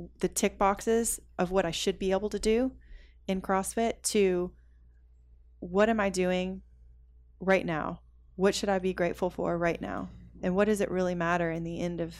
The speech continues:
end of things? You know, I'm not here to compete or anything like that.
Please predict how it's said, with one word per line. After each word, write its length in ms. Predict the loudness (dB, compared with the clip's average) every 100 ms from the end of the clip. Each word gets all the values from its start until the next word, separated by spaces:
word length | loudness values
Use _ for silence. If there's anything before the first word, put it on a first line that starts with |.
| -12 -6
end 200 | -4 -4
of 80 |
things? 480 | -4 -6 -4 -6 -8
You 100 | -6
know, 160 | -4 -4
I'm 160 | -4
not 200 | -4 -4
here 180 | -2 -4
to 60 | -4
compete 500 | -6 -8 -4 -2 0
or 100 | 0
anything 340 | -2 -4 -6 -6
like 200 | -6 -4
that. 300 | -4 -4